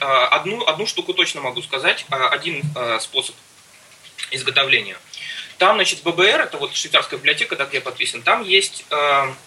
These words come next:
такая услуга, как заказ книг. То есть ты можешь себе заказать брайлевскую книгу, тебе ее выпустят, ты платишь за нее деньги.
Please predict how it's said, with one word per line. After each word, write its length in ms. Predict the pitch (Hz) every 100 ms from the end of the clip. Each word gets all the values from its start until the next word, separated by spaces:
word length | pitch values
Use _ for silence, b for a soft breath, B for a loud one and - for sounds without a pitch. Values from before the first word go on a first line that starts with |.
| -
такая 260 | - - 190
услуга, 320 | 180 226 202
как 160 | 170 156
заказ 280 | 151 180 180
книг. 240 | 120 104 - - - - - - - - - -
То 80 | -
есть 160 | - -
ты 120 | -
можешь 260 | 233 220 -
себе 240 | 170 175
заказать 400 | - 165 165 160
брайлевскую 440 | 143 131 127 170
книгу, 360 | 165 240 - 233
тебе 280 | - 165 156
ее 200 | 135 127
выпустят, 540 | - - 226 - 185
ты 60 | -
платишь 380 | 180 170 147 135
за 80 |
нее 180 | 139 127
деньги. 460 | 127 160 240 233